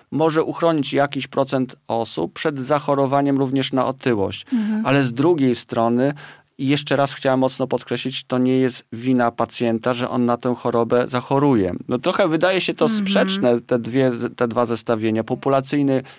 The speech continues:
Speaker 1: jest ważna promocja, e, dobrego snu, wypoczynku, aktywnego wypoczynku, ograniczenia dostępności do wysoko przetworzonej kalorycznej żywności.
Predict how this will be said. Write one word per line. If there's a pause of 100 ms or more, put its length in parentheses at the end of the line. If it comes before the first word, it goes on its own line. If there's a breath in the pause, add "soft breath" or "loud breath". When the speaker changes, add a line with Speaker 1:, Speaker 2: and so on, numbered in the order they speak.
(120)
Speaker 1:
jest
ważna
promocja, (600 loud breath)
e, (100)
dobrego
snu,
wypoczynku,
aktywnego
wypoczynku,
ograniczenia (300 loud breath)
dostępności
do
wysoko
przetworzonej
kalorycznej
żywności.